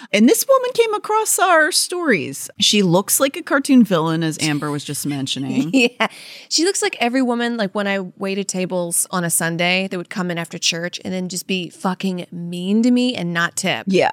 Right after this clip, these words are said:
Speaker 1: definitely not tipper right there. And I know, listen, I know we're all very mad at J K Rowling, but I cannot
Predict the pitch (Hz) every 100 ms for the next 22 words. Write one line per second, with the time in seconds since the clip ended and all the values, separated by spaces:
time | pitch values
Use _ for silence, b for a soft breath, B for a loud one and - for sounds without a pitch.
0 | - - 226 220 240 220 190 180 165 -
1 | 139 - 117 170 _ _ - 131 135 143
2 | 135 135 B B B 180 208 196 160 139
3 | 185 175 170 - - - - _ _ _
4 | - - 196 190 190 175 160 160 156 156
5 | 143 147 147 160 143 147 151 143 143 151
6 | - 180 170 165